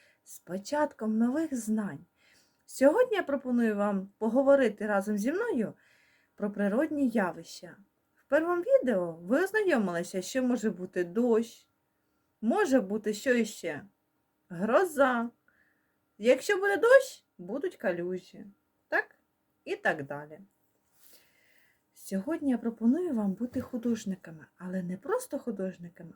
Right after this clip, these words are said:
а художниками, які знають все, всі природні явища. То що ж, почнемо? А ну, давайте подивимося,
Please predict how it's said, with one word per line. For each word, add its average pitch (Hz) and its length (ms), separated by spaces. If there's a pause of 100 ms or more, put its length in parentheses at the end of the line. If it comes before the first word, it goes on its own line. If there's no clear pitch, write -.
а 180 80
художниками, 208 960
які 185 380
знають 247 360
все, - 520 (500)
всі - 360
природні 180 580
явища. 156 580 (960)
То 269 100
що 214 200
ж, 208 140
почнемо? 403 460 (2000)
А 180 120
ну, 349 200
давайте 403 340
подивимося, 214 880